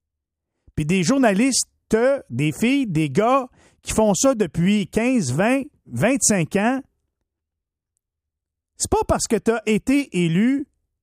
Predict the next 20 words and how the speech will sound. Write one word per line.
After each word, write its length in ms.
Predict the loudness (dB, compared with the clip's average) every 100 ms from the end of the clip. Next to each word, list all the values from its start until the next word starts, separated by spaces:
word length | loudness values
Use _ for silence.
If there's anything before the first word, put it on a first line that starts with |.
| _ _ _ _ _ _ _
que 140 | -6
t'es 240 | -2 -2 0
arrivé 540 | 0 2 2 0 0 -2
à 100 | -2
la 140 | -2
terre 240 | -2 -2 -2
promise. 680 | -2 -2 -2 -4 -8 -16 -20 _ _ _ _ _ _ _ _ _ _ _ _ _ _ _ _ _ _ _ _ _ _ _ _ _ _ _
Ça 160 | -6 -4
a 40 |
été 180 | -2 -2
une 100 | -4
très 300 | -4 -2 0
mauvaise 360 | 0 -2 -2 -2
journée 240 | -2 -2
au 80 | -2
bureau 360 | -4 -6 -6
hier 240 | -6 -6 -8
pour 120 | -8
Monsieur 280 | -10 -8 -14
Lacombe. 280 | -16 -20